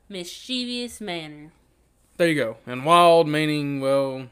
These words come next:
Speaker 2: you know, wild.
Speaker 1: You know what? I'm just
Speaker 2: Um, so, to start our podcast off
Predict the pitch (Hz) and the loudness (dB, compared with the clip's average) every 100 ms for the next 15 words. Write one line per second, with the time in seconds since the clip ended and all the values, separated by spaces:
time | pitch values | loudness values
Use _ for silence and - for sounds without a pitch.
0 | _ _ _ _ _ - 135 127 123 104 | _ _ _ _ _ -12 -8 -8 -10 -14
1 | - 170 165 175 196 208 214 269 240 151 | -20 -20 -16 -14 -10 -8 -6 -8 -6 -4
2 | 151 143 123 120 117 - - _ _ _ | -2 -2 -2 -4 -10 -16 -20 _ _ _
3 | _ _ - - 196 196 185 180 165 160 | _ _ -20 -4 4 8 8 6 0 -4
4 | - 220 254 220 202 196 202 196 202 185 | 0 4 6 6 4 4 2 2 2 0
5 | 180 - - 165 151 151 - | 0 -4 0 2 2 -2 -4